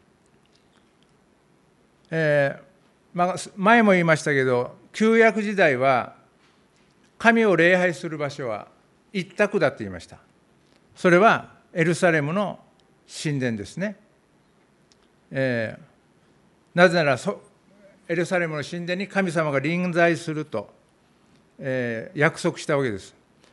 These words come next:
したがって、当時の礼拝はイスラエル人全員がエルサレムにやってきて、その神殿で礼拝する。これがもう決まりだったんです。まあ、ですから、神殿がないと礼拝できないということですから、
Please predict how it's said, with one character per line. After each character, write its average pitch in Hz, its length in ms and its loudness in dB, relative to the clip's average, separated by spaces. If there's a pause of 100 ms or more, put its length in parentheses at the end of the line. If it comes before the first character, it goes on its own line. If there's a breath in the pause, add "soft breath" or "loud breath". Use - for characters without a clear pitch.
(140 soft breath)
し - 140 -10
た 208 120 4
が 185 80 6
っ 180 180 -2
て、 180 380 0 (240)
当 220 180 4
時 196 120 0
の 170 140 2
礼 147 180 4
拝 123 160 -2
は 127 300 -2 (540)
イ 185 80 -10
ス 165 120 -6
ラ 202 100 2
エ 196 100 2
ル 208 60 -4
人 147 280 -10
全 180 300 2
員 190 140 -4
が 175 360 -2 (640)
エ 190 120 4
ル 220 80 4
サ 233 160 2
レ 220 100 0
ム 190 120 0
に 156 80 0
や 143 100 4
っ 143 100 -4
て 175 120 -4
き - 100 -18
て、 101 260 -6 (400)
そ - 140 -2
の 190 120 4
神 220 420 -2
殿 220 300 0
で 247 180 2
礼 165 200 6
拝 151 160 0
す 139 140 -10
る。 104 140 -12 (720)
こ 214 100 0
れ 226 80 8
が 175 140 8
も 131 280 2
う - 120 -14
決 - 140 -2
ま 170 120 6
り 165 80 2
だ 147 120 4
っ - 40 -6
た 107 120 -8
ん 98 60 -10
で 85 80 -16
す。 - 160 -20 (1000 soft breath)
ま 185 80 0
あ、 - 20 -2
で 220 140 10
す - 80 -6
か 208 120 8
ら、 139 220 8
神 226 300 -2
殿 220 140 2
が 208 100 0
な 190 160 2
い 165 140 -2
と 185 160 -4
礼 165 160 2
拝 165 140 -4
で 131 120 -10
き 185 100 -8
な 160 100 -6
い 120 60 -10
と - 80 -14
い - 20 -14
う 98 40 -16
こ 101 60 -12
と 95 100 -16
で 90 60 -16
す - 100 -20
か 98 100 -12
ら、 113 300 -4